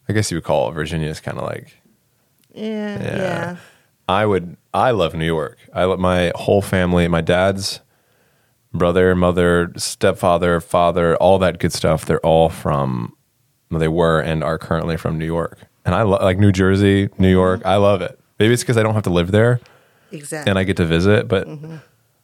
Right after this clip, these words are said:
Speaker 1: you know what I mean? Like, New York City, upper state New
Speaker 2: Oh,
Speaker 1: York.
Speaker 2: yeah.
Speaker 1: There's nothing better than that.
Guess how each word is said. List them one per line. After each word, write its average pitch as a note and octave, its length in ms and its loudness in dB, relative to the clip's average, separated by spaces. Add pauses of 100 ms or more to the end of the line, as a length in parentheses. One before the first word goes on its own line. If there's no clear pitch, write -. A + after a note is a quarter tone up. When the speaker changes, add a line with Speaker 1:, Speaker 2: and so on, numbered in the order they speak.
(440)
Speaker 1:
you F#2 120 0
know E2 60 4
what D#2+ 80 2
I D#2+ 40 2
mean? D3+ 360 4
Like, F2+ 360 -2
New F#2+ 140 0
York F2+ 220 2
City, C3+ 540 2
upper A#2+ 280 2
state A#2+ 280 0
New A#2 120 4
Speaker 2:
Oh, A#2 160 4
Speaker 1:
York. A#2+ 340 4
Speaker 2:
yeah. - 300 -12
Speaker 1:
There's A#2+ 200 4
nothing B2+ 280 4
better C3 200 6
than F#2 120 2
that. D#2 280 -2